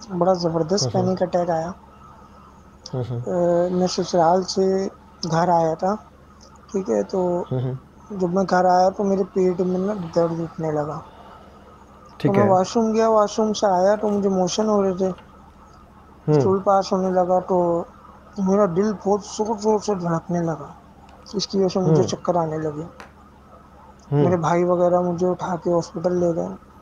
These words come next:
Speaker 1: वहाँ गए तो उन्होंने
Speaker 2: ठीक
Speaker 1: बोला
Speaker 2: है।
Speaker 1: इनका तो बीपी बहुत ज़्यादा हाई हुआ हुआ है।
Speaker 2: हम्म।
Speaker 1: ठीक है, बीपी वगैरह check करा, injection लगाया, घर आ गए, सो गया,
Speaker 2: हम्म।
Speaker 1: नींद आ गई, लेकिन
Speaker 2: हम्म।
Speaker 1: सुबह उठा कैफियत वही थी कि मुझे क्या हो रहा है,
Speaker 2: अच्छा।
Speaker 1: मुझे क्या हो रहा है, मुझे क्या हो रहा है।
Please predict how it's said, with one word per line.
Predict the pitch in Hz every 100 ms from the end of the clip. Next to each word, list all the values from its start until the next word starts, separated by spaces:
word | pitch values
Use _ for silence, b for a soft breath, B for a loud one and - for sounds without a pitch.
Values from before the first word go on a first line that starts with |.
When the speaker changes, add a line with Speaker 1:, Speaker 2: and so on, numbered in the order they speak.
| -
Speaker 1:
वहाँ | 180 170 175 165
गए | 170 170
तो | 175
उन्होंने | 170 170
Speaker 2:
ठीक | 170 156
Speaker 1:
बोला | 170
Speaker 2:
है। | 175
Speaker 1:
इनका | 185
तो | 170
बीपी | 165 160 175
बहुत | 156 165 165
ज़्यादा | 156 151 156
हाई | 143 147
हुआ | 151 160 156
हुआ | 147 156
है। | 180 - - - - - - - - - - -
Speaker 2:
हम्म। | 151 151
Speaker 1:
ठीक | 107 - 202
है, | 170
बीपी | 175 185
वगैरह | 185 180 185
check | 185 185 180
करा, | 196 190
injection | 185 185 175 202
लगाया, | 190 180 180 185
घर | 175 170 175
आ | 175
गए, | 170 175 180 - - - - - -
सो | - - 185
गया, | 175 180
Speaker 2:
हम्म। | 175 143 113 - - - - - 180
Speaker 1:
नींद | 185 185
आ | 180
गई, | 180
लेकिन | 180 180
Speaker 2:
हम्म। | 190
Speaker 1:
सुबह | - 180
उठा | 190 180 208
कैफियत | 190 175 175 202
वही | 175 180 180
थी | 170 170 - - - - - -
कि |
मुझे | 185 175 175
क्या | 185 175
हो | 170
रहा | 165
है, | 160
Speaker 2:
अच्छा। | 165
Speaker 1:
मुझे | 165
क्या | 170 175
हो | 170 170
रहा | 170
है, |
मुझे | 170 165
क्या | 175 175
हो | 160 165
रहा |
है। | 165